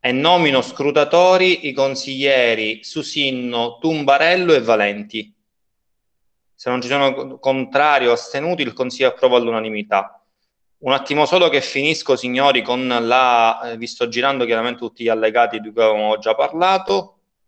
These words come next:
Aspettiamo l'ingegner Di Lorenzo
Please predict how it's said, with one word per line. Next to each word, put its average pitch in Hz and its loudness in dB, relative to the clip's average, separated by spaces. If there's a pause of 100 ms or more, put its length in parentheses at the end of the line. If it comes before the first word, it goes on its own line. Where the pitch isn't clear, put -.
(320)
Aspettiamo 135 0
l'ingegner 123 -2
Di 117 -10
Lorenzo 117 0